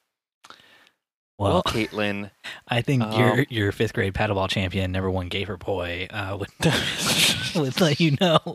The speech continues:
Speaker 1: you want that fifty millimeter F one point two set at F one point two. Now, it's gonna be difficult to align everybody so their eyes are in focus, but it's gonna be worth it.
Speaker 2: Just one straight line of eight people. That's all you've gotta do.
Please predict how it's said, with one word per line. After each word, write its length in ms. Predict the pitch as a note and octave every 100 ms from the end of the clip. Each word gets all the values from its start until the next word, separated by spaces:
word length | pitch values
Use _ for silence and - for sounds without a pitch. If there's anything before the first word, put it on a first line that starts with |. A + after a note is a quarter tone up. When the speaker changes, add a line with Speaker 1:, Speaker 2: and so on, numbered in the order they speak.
| C#3+ - - F3+ -
Speaker 1:
you 160 | D#3
want 200 | D#3 D#3
that 160 | C#3 A#2
fifty 240 | D3 C#3+
millimeter 500 | B2 C3 C3 C3 B2 A#2+
F 160 | B2+
one 180 | B2 B2
point 300 | B2 A#2 G2+
two 240 | - A#2 G#2
set 260 | - A2+
at 220 | A2 G#2 -
F 240 | B2 G#2+
one 340 | G#2+ G2+ G2+ F#2+
point 400 | A2+ G2+ F2 -
two. 280 | A2 G2 D#2+ - -
Now, 160 | D#3 D3+
it's 180 | A3 -
gonna 180 | G3+ E3+
be 260 | D#3 A2+
difficult 500 | G#2 E3+ G#3 A2+ G2+ -
to 220 | G#2+ G#2
align 320 | - G2+ C3+ A#2+
everybody 360 | A2+ G#2 G2
so 140 | F#2+ A2+
their 200 | G#2 A2+
eyes 260 | B2 G#2+
are 60 | G2+
in 180 | G2 G#2+
focus, 440 | - C3+ - F2+
but 180 | A2+ G#2+
it's 140 | B2
gonna 180 | - G#2+
be 140 | F#2+ E2+
worth 300 | F2+ G#2 -
it. 120 | - _ - _ _ _ _ _ _ _ _ -
Speaker 2:
Just 220 | A#2 -
one 400 | A2 A#2 A#2+ B2+
straight 440 | - - A#2+ A#2
line 280 | F#2 G#2+ A2
of 100 | G#2+
eight 220 | G#2+ G2+
people. 380 | - G2+ F#2+ E2+ - -
That's 180 | - -
all 540 | - G#2 G#2 G#2+ A2
you've 240 | A2 G#2 -
gotta 280 | G2+ G#2
do. 320 | G2+ G2 F#2+